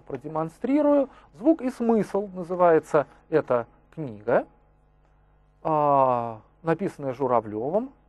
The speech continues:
э, профессором, э, Московского государственного университета. И вот, э, хотя она и подготовлена на материале русского языка, но, э, за основу берутся и, э, достаточно интересные наблюдения, которые были,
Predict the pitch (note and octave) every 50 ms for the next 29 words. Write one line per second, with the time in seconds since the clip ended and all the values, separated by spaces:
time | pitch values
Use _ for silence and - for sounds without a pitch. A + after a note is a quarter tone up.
0 | _ _ _ _ - D#3 C#3+ C3+ - D3+ D#3 D3+ E3 D#3+ C3+ - - A#2+ A2+ A2
1 | A2 G#2+ _ - _ _ _ _ _ - A#2 A2+ A2 A2 B2 C3+ C3+ - D3 B2+
2 | - - B2 A2+ A2+ A#2 - D3 C3 B2 A2 G2+ - - A2+ G#2 G#2 G2 - _
3 | _ _ _ _ - C#3+ D3 C#3+ C3+ C3 C#3 C3 - - - A#2 - _ _ _
4 | - - - - G#3+ C#4+ _ _ _ - _ _ - G#3+ D#4 F4 - - - -
5 | A3 A3 G#3 G3+ G3+ G3 F#3+ F#3 F3+ F3 E3+ E3+ E3 - - _ _ _ _ _
6 | _ - A#3 A3 A#3 G3+ G3 F#3+ F#3+ G3+ G3 G3 F3+ - F#3 F#3 G3+ G3 - G3
7 | E3+ D#3+ D#3+ E3 E3+ F3 F3 - G3+ F#3+ F#3+ F#3 F#3 F#3+ - - C4+ D#4 E4 -
8 | - - F3+ D#3+ D#3+ D#3 D#3 G#3+ A3+ - F3+ C3+ G#2 - - - - _ _ _
9 | F#3+ A3 C4 C#4 C4 - - G3 F#3+ F#3 F3+ F3+ F3 E3+ D#3+ - A3+ G#3+ G#3 -
10 | - D4 D#4 D4 B3 G#3 A3 A3+ C4 C#4 - - - A#3+ - - G#3+ A3 A3 A3
11 | G#3 F#3+ G3 F#3+ F#3 F#3 F3+ G3 F#3+ F#3 - A#3 A3 - - - G3+ F#3+ F#3 G#3+
12 | G#3+ G#3+ G3 - - F#3+ F#3 F#3+ F#3 G3 G3+ F#3+ - C4 C4 B3+ A#3+ G#3+ - F3+
13 | F3 - G#3+ A3 A3 G#3 E3+ D#3+ G3+ G3+ G3+ G3 F3+